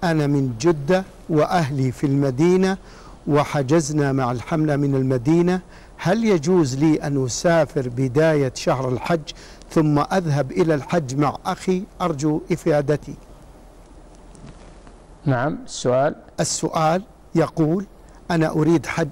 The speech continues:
Speaker 1: الحج هذا العام إن شاء الله، فنحن من سكان جدة وأهلي في المدينة وحجزنا من المدينة،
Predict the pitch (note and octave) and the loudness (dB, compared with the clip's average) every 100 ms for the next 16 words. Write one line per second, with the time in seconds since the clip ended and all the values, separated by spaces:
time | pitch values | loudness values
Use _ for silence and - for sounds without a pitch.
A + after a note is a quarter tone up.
0 | - D3+ - E3+ A#2+ C3+ C3+ C3+ C3 C#3+ | -6 -6 -2 -4 -2 -2 0 0 0 0
1 | C3+ B2+ - C3 C3+ C#3+ E3 G3 - - | 0 -2 -4 -4 -2 2 2 0 -10 -20
2 | - - D#3 E3 - D3+ C#3+ B2 C#3 - | -16 -2 0 0 0 0 0 -2 -8 -4
3 | E3+ D3 B2+ D3+ D3 C3+ F#3+ F#3+ - - | -2 0 0 0 0 2 0 0 -10 -20
4 | - - D#3+ F#3+ F3 F3 F3 E3 E3 D#3+ | -8 0 0 2 -2 0 0 2 2 2
5 | D#3 C#3+ D3+ B2+ A#2 - - - - D3 | 2 2 2 0 -4 -12 -20 -8 -4 -2
6 | E3+ D#3+ G3+ F#3 E3+ D#3+ D#3 D#3 D3+ D3 | 0 2 2 2 2 2 2 4 2 2
7 | D#3 F3+ F#3+ | 2 4 2